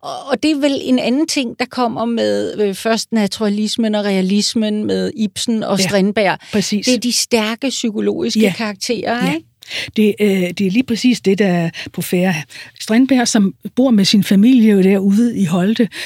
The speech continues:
Speaker 2: han har lejet sig ind, de har lejet sig ind på en faldefærdig rønne, hvor en, øh, forvalter kommer til at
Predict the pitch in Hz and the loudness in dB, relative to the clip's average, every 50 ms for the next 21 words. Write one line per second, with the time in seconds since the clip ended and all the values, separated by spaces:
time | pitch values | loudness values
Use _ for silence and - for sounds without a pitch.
0 | - - 180 208 233 226 196 202 196 196 185 - 202 185 226 247 - - - 220 | -6 0 2 2 4 4 2 2 2 2 2 2 4 4 4 2 2 2 0 2
1 | 202 208 202 175 220 277 254 - 202 202 180 - - - 170 175 208 214 208 - | 4 4 4 4 2 2 2 2 2 0 0 -2 -6 -6 -4 -4 -4 -4 -6 -6
2 | - 185 175 180 180 196 180 - 160 165 175 180 202 226 208 - - 196 196 185 | -6 -4 -4 -2 -2 -4 -4 -4 -2 0 2 2 2 2 0 -2 -2 0 2 2
3 | 196 190 - 196 185 180 180 175 165 - - 208 175 - 196 196 240 254 - - | 2 2 2 2 4 4 4 4 2 2 0 0 2 2 2 0 0 -2 0 0
4 | 254 208 170 _ _ _ - - 214 202 190 - - 233 233 233 - 190 | 0 0 0 _ _ _ -2 0 2 2 2 2 2 0 0 2 2 0